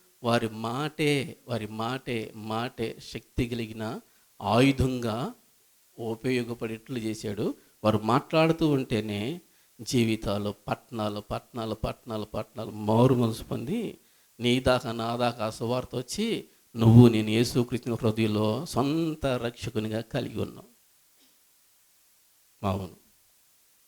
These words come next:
నువ్వు యేసుకు దాసుడువా? పరిశుద్ధాత్మ నీలోనికి వస్తాడు. సాతానికి దాసుడువా? నీ జీవితం నాశనం అయిపోతుంది. మనిషికి దాసుడువా?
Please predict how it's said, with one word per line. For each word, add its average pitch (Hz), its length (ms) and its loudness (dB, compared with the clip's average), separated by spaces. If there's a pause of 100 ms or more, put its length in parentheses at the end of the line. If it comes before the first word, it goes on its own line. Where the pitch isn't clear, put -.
(120)
నువ్వు 113 180 0
యేసుకు 131 380 -2
దాసుడువా? 113 720 -6 (1700)
పరిశుద్ధాత్మ 113 680 -4
నీలోనికి 107 420 -6
వస్తాడు. 95 360 -10 (1300)
సాతానికి 151 580 4
దాసుడువా? 127 760 0 (640)
నీ 104 220 -10
జీవితం 117 760 -6 (140)
నాశనం 110 400 -8
అయిపోతుంది. - 560 -12 (600)
మనిషికి 160 380 2
దాసుడువా? 143 640 0